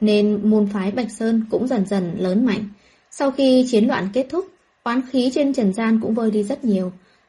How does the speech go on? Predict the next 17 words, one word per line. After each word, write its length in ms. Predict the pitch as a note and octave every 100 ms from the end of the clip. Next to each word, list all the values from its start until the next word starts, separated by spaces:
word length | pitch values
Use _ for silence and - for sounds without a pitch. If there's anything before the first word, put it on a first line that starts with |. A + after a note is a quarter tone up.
| -
Rất 140 | C#4
nhiều 320 | B3 G#3 F#3+
ác 260 | - A#3+ B3+
ma 280 | A3+ G3+ G3+
phải 100 | F#3
về 180 | F3+ F3
giới 180 | F#3
âm 240 | G3 A#3 G#3
phủ. 260 | A#3 F#3 - - _ _ _
Ma 220 | C#4+ C#4+
vương 340 | C#4 C#4+ C4+ C4
càng 240 | A#3 G3
ngày 140 | F#3
càng 240 | F3+ F#3 E3+
khó 220 | - F3+
luyện 220 | B3+ B3+
chế. 320 | - F#3+ G#3